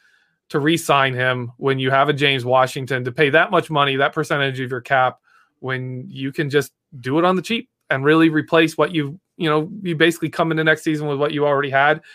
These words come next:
And I would be really surprised. I've, I've heard Ben Roethlisberger wants him back. I'm kinda surprised by that because I'm like, "Ben, you didn't throw it to him."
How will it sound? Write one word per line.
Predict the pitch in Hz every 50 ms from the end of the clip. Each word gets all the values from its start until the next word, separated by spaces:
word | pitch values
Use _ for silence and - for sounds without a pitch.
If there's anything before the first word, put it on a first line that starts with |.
| - - - - - - - - _ _ -
And | 190 196
I | 208 240
would | 233 220
be | 185 208
really | 202 208 202 196
surprised. | 196 - - 208 190 185 180 180 180 175 -
I've, | - 240 233 226 -
I've | - 240 202
heard | 208 214 190 170
Ben | 190 185 180
Roethlisberger | 180 180 180 - 165 170 175 165
wants | 156 160 165 160 -
him | 170
back. | 156 170 170 170 180 -
I'm | - 185 190
kinda | - 302 330
surprised | - - 139 - 160 156 160 151
by | 147 160 156 147
that | 156 156 151 160
because | 170 160 190 175 160
I'm | 180 175
like, | 170 165 147
"Ben, | 156 196 196 196 185
you | 185
didn't | 190 247 220 151 -
throw | 151 156 151
it | 139 -
to | - 135
him." | 127 127 123